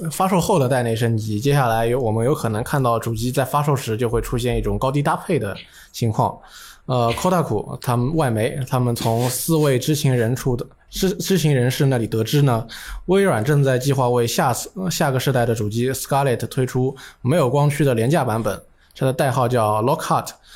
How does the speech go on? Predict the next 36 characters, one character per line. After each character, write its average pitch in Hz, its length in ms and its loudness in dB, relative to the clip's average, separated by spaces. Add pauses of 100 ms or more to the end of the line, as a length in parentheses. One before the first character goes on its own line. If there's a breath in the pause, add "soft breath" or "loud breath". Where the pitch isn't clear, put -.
(300 loud breath)
呃， 113 360 0
据 226 160 2
称 226 240 4
呢， 101 240 2
Lockhart 127 560 0
的 101 220 0
无， 123 320 -2
呃， 131 180 -2 (160)
虽 196 180 0
然 180 80 2
没 170 120 4
有 131 80 4
光 143 240 2
驱， 143 280 0
但 139 160 0
是 120 160 0
有 104 100 0
S 117 200 0
S 131 220 -4
D， 143 260 0 (380 loud breath)
预 190 180 4
计 151 180 4
会 143 200 2
对 127 180 2
游 117 140 4
戏 123 160 0
载 107 160 0
入 139 120 4
时 123 200 0
间 131 240 2
有 113 160 2
显 95 260 -4
著 139 140 2
的 117 100 2
影 110 180 0
响。 - 240 -2